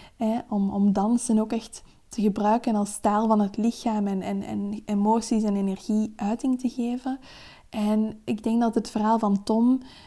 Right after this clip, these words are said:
dat allemaal zeer mooi mee onderstreept. Daarnaast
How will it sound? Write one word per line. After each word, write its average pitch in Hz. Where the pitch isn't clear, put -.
dat 220
allemaal 220
zeer 214
mooi 208
mee 202
onderstreept. 202
Daarnaast 226